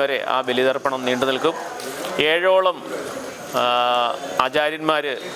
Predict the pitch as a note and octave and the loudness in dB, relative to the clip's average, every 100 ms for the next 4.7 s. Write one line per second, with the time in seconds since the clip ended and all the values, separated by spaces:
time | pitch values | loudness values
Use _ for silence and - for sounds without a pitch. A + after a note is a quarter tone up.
0 | - - - D#3+ - - - - B2+ B2+ | -6 -6 -4 -4 -4 -6 -6 0 2 2
1 | C3 D3+ D#3+ - D#3 C#3+ D3 C#3 C3 C3+ | 2 2 2 0 -2 2 0 0 0 2
2 | D3 D3 D3 C#3 F#3 - - - - - | 2 2 0 0 -2 -4 -10 -10 -12 -12
3 | - - - - - - - D3+ F3+ F#3+ | -10 -10 -10 -10 -10 -8 0 0 2 2
4 | F3+ D3 D#3+ E3 F3 G3 | 0 2 4 4 4 2